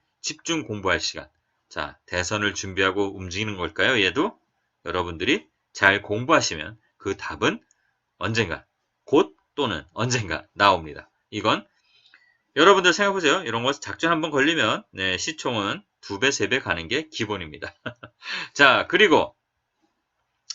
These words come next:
전통의 제가 가장 이뻐한 올해 주식 이스타코죠. 오공주에서, 예, 저는 뭐 개인적으로도 요거, 예, 제가 스터디 모임 할 때 요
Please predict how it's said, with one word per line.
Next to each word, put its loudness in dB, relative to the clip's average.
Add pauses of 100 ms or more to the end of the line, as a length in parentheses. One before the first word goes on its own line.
(180)
전통의 -2
제가 0
가장 2
이뻐한 -2
올해 6
주식 -6 (380)
이스타코죠. 0 (300)
오공주에서, 4 (120)
예, -4
저는 0
뭐 0
개인적으로도 2
요거, -4 (400)
예, -8
제가 -2
스터디 2
모임 0
할 -2
때 -4
요 -10